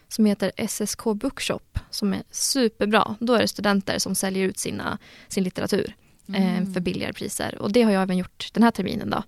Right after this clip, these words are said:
Speaker 2: Mm.
Speaker 1: Eh, för då är det också ganska många böcker. Så då har jag fått tag i väldigt mycket begagnat. Och sen vissa så går det ju liksom inte.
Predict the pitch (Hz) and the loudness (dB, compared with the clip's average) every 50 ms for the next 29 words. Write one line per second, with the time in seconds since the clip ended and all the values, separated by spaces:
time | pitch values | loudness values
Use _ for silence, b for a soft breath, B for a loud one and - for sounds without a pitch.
0 | B B B 214 214 196 170 180 - 190 190 190 202 - - 190 208 196 185 190 | B B B -4 -4 -4 -4 -4 -4 -4 -2 -2 -4 -6 -4 -2 0 0 0 -2
1 | - - 220 208 196 196 214 - 185 202 202 220 - 202 - - - - - 214 | -2 -4 -4 -2 -2 -4 -4 -4 -4 -4 -4 -4 -6 -8 -8 -8 -8 -8 -8 -10
2 | - - - - - 202 208 214 196 190 - - 196 180 175 180 175 185 190 190 | -12 -14 -12 -8 -4 0 2 2 2 0 -2 -4 -4 -4 -4 -4 -2 0 0 0
3 | 202 202 180 - 190 - - - - - - b b b b b b - 202 196 | 0 -2 -4 -4 -6 -4 -4 -4 -4 -4 -6 b b b b b b -4 -2 0
4 | - - - 233 - - - - - - b b b b b b b b - 208 | 0 0 -2 -4 -6 -6 -8 -10 -14 -16 b b b b b b b b -6 -2
5 | - 208 208 190 208 - - - - 208 202 190 - 185 180 190 180 180 190 196 | 2 2 4 4 2 2 0 0 0 0 0 0 0 -2 -2 0 0 0 2 2
6 | 202 190 180 - - - 185 175 175 180 - - - 190 | 2 2 2 -2 -4 -6 -6 -4 -4 -4 -4 -4 -4 -6